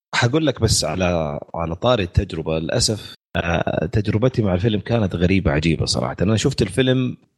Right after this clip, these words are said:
يمكن يوم أو يومين، آه، بعد ما صدر في السينما. صدفة كنت مع الدوام في أسبانيا، كنا ب-، يعني بنحضر مؤتمر، وعندي بس يعني أربع خمس ساعات،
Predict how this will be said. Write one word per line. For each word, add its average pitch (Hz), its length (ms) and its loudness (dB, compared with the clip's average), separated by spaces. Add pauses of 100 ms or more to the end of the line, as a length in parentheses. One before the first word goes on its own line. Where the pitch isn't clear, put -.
(120)
يمكن 98 560 -2 (380)
يوم 123 300 2
أو 123 160 2
يومين، 123 600 2 (380)
آه، 87 100 0
بعد 101 340 2
ما 95 200 2
صدر 101 320 0
في 95 60 -6
السينما. 78 460 0 (160)
صدفة 104 680 0
كنت 113 300 0
مع 95 160 2
الدوام 104 520 2 (720)
في 101 320 2 (300)
أسبانيا، 98 600 0 (220)
كنا 101 260 0
ب-، 101 60 -4 (340)
يعني 73 260 -2
بنحضر 98 440 0
مؤتمر، 87 560 0 (300)
وعندي 127 640 2
بس 104 420 2
يعني 98 320 2
أربع 104 320 2
خمس 120 240 0
ساعات، 98 640 0